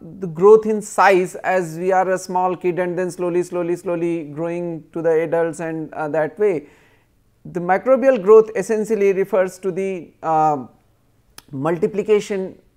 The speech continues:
or like the microbes typically multiply. So,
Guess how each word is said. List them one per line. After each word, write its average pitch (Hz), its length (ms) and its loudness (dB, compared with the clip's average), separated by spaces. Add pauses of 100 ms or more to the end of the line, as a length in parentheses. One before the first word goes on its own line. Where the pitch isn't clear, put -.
or 165 340 -2
like 170 300 -2
the 175 80 -2
microbes 175 720 -4
typically 196 460 -4
multiply. 175 640 2 (420)
So, 190 480 0